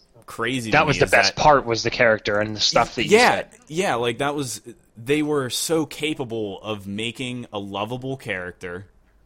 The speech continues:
Speaker 2: Mm-hmm.
Speaker 1: um, good dialogue, and then
Speaker 2: Even, like, when the tutorials popped up and it, you know, s-,
Speaker 1: and it was a
Speaker 2: hey,
Speaker 1: joke.
Speaker 2: hey,
Speaker 1: It was all a
Speaker 2: yeah.
Speaker 1: joke.
Speaker 2: You know, you'll move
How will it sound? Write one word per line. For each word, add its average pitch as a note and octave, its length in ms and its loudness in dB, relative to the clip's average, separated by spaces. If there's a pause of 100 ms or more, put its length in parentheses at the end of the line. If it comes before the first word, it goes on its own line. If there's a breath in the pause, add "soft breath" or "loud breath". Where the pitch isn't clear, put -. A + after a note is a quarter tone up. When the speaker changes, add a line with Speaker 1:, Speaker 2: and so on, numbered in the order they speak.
(120)
Speaker 2:
Mm-hmm. A2+ 300 -6
Speaker 1:
um, F#2+ 440 -6 (1000)
good B2 300 -2
dialogue, F#2 680 0 (1700 loud breath)
and C3 180 -4
then C3 120 4
Speaker 2:
Even, F#3+ 180 4
like, F#3 180 2
when F3 140 0
the D3+ 80 4
tutorials D3+ 600 4
popped A#2 300 2
up A2+ 160 2
and A2+ 100 0
it, A2+ 120 -2
you B2+ 100 0
know, A#2 140 6
s-, - 200 0
Speaker 1:
and F3 220 0
it B3 80 6
was G#3 140 2
a G#3+ 40 4
Speaker 2:
hey, E3 60 -2
Speaker 1:
joke. G3+ 420 2
Speaker 2:
hey, A2+ 60 0
Speaker 1:
It D3 80 0
was D#3 160 -2
all D#3 180 0
a D#3 60 0
Speaker 2:
yeah. D#3 240 -2
Speaker 1:
joke. - 260 -10 (300)
Speaker 2:
You C3 80 2
know, B2+ 80 8
you'll C3+ 240 8
move C3 580 8